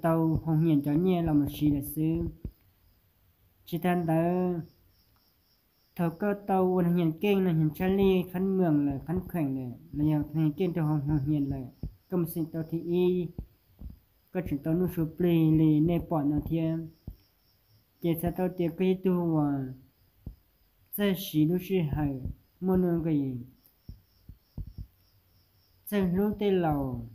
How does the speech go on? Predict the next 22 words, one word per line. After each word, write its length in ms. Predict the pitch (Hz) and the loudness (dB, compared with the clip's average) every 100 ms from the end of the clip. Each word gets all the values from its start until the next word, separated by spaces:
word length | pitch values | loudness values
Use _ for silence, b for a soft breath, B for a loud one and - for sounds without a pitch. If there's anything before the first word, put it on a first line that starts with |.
| - - - _ _ | -18 -20 -20 _ _
sẽ 140 | 202 | -4
lúc 260 | 170 185 196 | 0 2 0
tê 120 | 202 180 185 | 0 -2 -2
sư 60 | 180 185 | -4 0
phụ 400 | 180 180 180 175 - _ _ _ | 0 0 -2 -6 -16 _ _ _
sẽ 260 | 196 190 165 - - _ _ _ - | -4 -2 -4 -8 -18 _ _ _ -6
chỉ 120 | 180 | -6
công 220 | 170 185 185 | -2 -2 -2
chỉ 100 | 165 | -4
biết 200 | 156 151 | -2 -2
tôi 100 | 156 - | -4 -6
sẽ 60 | 147 | -6
đài 340 | 139 131 120 113 - _ - - _ - _ - _ | -6 -6 -8 -12 -18 _ -20 -20 _ -20 _ -20 _
nhận 160 | 165 156 | -4 0
thấy 140 | 160 156 | 0 0
biết 100 | 190 185 | -2 -2
chúng 120 | 156 | -2
tôi 100 | 185 | -2
sẽ 140 | 180 160 | -2 -4
cái 160 | 165 151 | -6 -8
sẽ 60 | 151 | -6
đài 460 | 151 143 135 127 | -4 -4 -4 -8